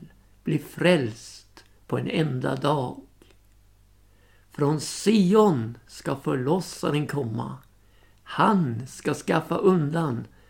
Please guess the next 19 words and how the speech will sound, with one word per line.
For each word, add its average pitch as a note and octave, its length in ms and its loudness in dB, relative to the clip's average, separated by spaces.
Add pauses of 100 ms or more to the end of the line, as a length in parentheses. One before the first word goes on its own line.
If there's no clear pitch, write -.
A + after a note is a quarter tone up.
(300)
all A3+ 500 4 (140)
ogudaktighet F3+ 1400 2
ur D3 300 -4
Jakob. - 580 -2 (1080)
Låt F3 340 4
oss F#3 240 0
visa F3 800 0 (220)
förståelse F#3+ 1500 2 (180)
för E3 120 0
deras D#3+ 380 2
utsatta F3 800 -2
läge. D#3+ 640 2 (960)
Och D3 200 2
låt E3+ 300 6
oss - 360 -2
bedja G3+ 760 4 (180)
för D3+ 160 -2
deras D#3 360 0
frälsning D#3 1040 0